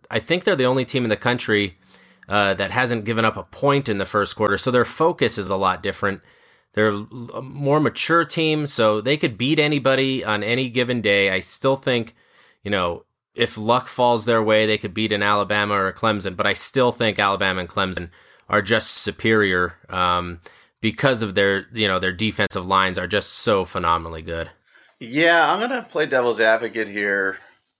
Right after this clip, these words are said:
Speaker 2: And Alabama, I think, is still the, the top team in the country. I mean, when you t-, when you take a Deshaun Hand out and you put in Octavius Buggs, who's just an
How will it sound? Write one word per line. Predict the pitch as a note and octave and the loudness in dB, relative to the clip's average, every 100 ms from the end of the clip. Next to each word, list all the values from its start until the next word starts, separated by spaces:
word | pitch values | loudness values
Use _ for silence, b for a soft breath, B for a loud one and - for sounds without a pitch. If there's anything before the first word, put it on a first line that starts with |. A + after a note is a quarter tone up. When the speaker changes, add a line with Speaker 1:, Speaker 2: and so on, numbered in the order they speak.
| - | -6
Speaker 2:
And | A2 A2 F#2+ - | -6 -6 -10 -2
Alabama, | B2+ D#3+ C3 B2 A#2+ | 0 2 2 2 2
I | A2+ | 0
think, | A2+ G#2+ | -2 -6
is | G#2+ | -6
still | - A2+ G#2 | -4 -2 -4
the, | G2 _ _ | -6 _ _
the | G2+ | -4
top | G#2 F#2 - | 0 0 -2
team | G#2+ F#2+ | -6 -6
in | |
the | D#2+ | -8
country. | - F#2 - F2+ | -4 -4 -4 -4
I | F2 | -4
mean, | F#2 F#2 | -6 -6
when | G#2 | -8
you | A2 | -8
t-, | G#2+ - B B B B B B B _ - | -10 -14 B B B B B B B _ -10
when | G#2 | -6
you | |
take | B2 A2 | 0 0
a | G2+ F#2 | 0 -2
Deshaun | G2+ G2+ A2 G2 G2 | 0 0 0 0 0
Hand | G2 F#2+ | 0 2
out | F2+ E2+ | 0 -2
and | F2+ | -6
you | |
put | E2+ G2+ F2+ | -6 -2 -2
in | F2+ | 0
Octavius | F2 E2+ - F#2 E2+ F2 | -2 -4 -2 -2 -4 -10
Buggs, | - F2 E2+ - | -4 -4 -4 -8
who's | F2 D2 | -12 -8
just | F2 - | -10 -4
an | D#2+ | -6